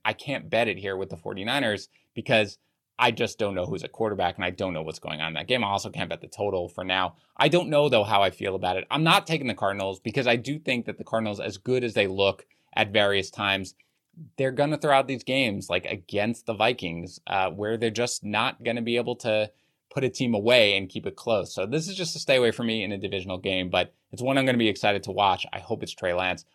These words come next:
Another one I'm actually gonna be excited to watch, which I didn't think I would, even though it's so cool, is the Giants visiting the Cowboys here. The Cowboys are laying seven.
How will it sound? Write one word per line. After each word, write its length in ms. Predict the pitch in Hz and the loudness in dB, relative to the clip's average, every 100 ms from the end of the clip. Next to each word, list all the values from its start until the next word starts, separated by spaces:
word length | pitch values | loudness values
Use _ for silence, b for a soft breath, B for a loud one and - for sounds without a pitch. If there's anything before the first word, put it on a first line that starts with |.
| _ | _
Another 300 | 117 147 180 | 2 4 6
one 160 | 151 131 | 4 2
I'm 120 | 107 | 4
actually 300 | 110 110 110 | 4 4 -2
gonna 100 | 107 | -2
be 100 | 101 | -2
excited 280 | 90 101 95 | 0 0 0
to 60 | 95 | 0
watch, 200 | 90 101 | 0 0
which 160 | 87 | -4
I 60 | 92 | -2
didn't 200 | 98 98 | -2 -4
think 140 | 104 123 | -2 0
I 80 | |
would, 420 | 156 202 190 170 156 | 4 6 6 6 2
even 180 | 127 | 2
though 160 | 127 123 | 2 2
it's 140 | 123 | 2
so 140 | - 139 | -2 -4
cool, 460 | - 180 147 131 117 | 0 2 4 2 0
is 300 | 123 107 - _ _ | -2 -2 -16 _ _
the 80 | 117 | 2
Giants 280 | 123 113 98 | 4 4 2
visiting 340 | 104 92 92 | -6 -4 -6
the 80 | 87 | -4
Cowboys 440 | - 87 87 87 | -2 0 0 -2
here. 220 | - 95 - _ - | -2 -4 -6 _ -12
The 80 | |
Cowboys 460 | 117 131 135 135 120 | 0 2 4 2 2
are 280 | - 113 107 | 0 2 2
laying 440 | 104 104 107 101 | 0 0 0 -2
seven. 580 | 92 - 110 104 101 95 | -8 2 2 4 0 -2